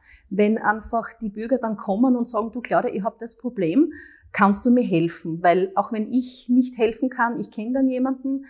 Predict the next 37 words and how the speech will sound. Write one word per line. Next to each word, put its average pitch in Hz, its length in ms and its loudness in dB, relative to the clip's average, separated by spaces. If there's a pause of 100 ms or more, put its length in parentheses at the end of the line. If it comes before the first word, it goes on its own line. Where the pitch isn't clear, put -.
(300)
der 233 100 4
helfen 233 360 2
kann. 226 300 -2
Und 226 200 -6
ich 220 180 -2
hab 226 220 -4 (220)
zwar - 400 4
hart - 400 -4
lernen 247 360 0
müssen, 254 300 -2
dass 247 160 -6
es 220 100 -12
die 226 100 -16
kleinen 269 420 2
Dinge 269 260 -4
dann 269 160 -4
sein 247 280 4
müssen 294 480 4 (260)
und 233 160 2
man 220 160 2
nicht 220 260 0
immer 254 220 6
so - 180 -2
die, 240 140 -8
gleich 202 260 -2
den 247 100 6
großen 226 420 0
Wurf 247 240 0
machen 269 300 0
kann, 269 300 0
weil's 220 280 -2
ja, 208 220 0 (380)
äh, 220 360 2
immer 226 160 0
Kompromiss 233 600 0
sein 190 240 -4
muss. 247 300 -4